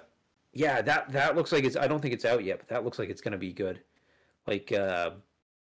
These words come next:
I heard them talking in interviews and stuff, and they were like, the main, like, like, movies like Rocket Man and that one Freddie Mercury one you were talking about was an insp-, <laughs> sort of a weird roundabout way was an inspiration for them, 'cause, like,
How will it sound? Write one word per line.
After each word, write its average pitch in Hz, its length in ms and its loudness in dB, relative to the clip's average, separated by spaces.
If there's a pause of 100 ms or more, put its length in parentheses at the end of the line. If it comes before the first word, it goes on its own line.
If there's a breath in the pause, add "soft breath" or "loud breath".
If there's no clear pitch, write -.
(560)
I 117 60 0
heard 123 340 4
them 110 120 0
talking 120 340 2
in 107 120 2
interviews 110 500 2
and 101 80 -6
stuff, 110 220 2
and 104 80 -2
they 107 80 2
were 104 100 4
like, 101 260 4
the 113 80 2
main, 113 440 0 (1000 soft breath)
like, 151 200 2
like, 143 200 4
movies 147 340 6
like 113 220 4
Rocket 123 420 2
Man 131 500 2
and 117 160 -4
that 110 200 -2
one 117 400 -4 (120)
Freddie 117 320 -2
Mercury 123 520 2
one 120 280 4
you 123 120 2
were 120 100 4
talking 123 300 2
about 131 220 4
was 123 100 4
an 113 80 2
insp-, - 440 -4
<laughs> - 0 -
sort - 360 0
of 143 80 4
a 139 100 6
weird 135 300 4
roundabout 117 540 4
way 117 180 6
was 117 160 0
an 104 80 -2
inspiration 110 560 0
for 120 180 4
them, 139 160 2
'cause, 110 160 -2
like, 92 280 2